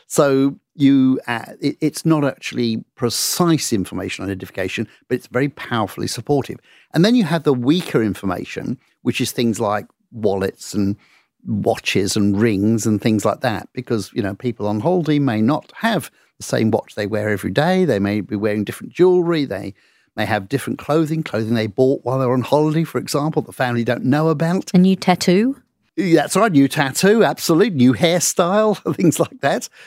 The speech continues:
Speaker 1: So those are really important to document, but at the same time, they're not gonna be an excluder. You're not gonna use that as an excluder.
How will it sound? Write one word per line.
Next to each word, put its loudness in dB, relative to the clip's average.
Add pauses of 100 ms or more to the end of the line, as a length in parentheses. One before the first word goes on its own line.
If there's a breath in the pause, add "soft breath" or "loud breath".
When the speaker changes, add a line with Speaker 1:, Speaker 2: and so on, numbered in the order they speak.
(200 loud breath)
Speaker 1:
So 2 (400 soft breath)
those 2
are 2
really 2
important 0
to -8
document, -2 (480)
but 2
at -6
the -8
same 0
time, -2 (300 soft breath)
they're 2
not 0
gonna 0
be 0
an 0
excluder. -2
You're 0
not -2
gonna 0
use 0
that -4
as -6
an -2
excluder. -2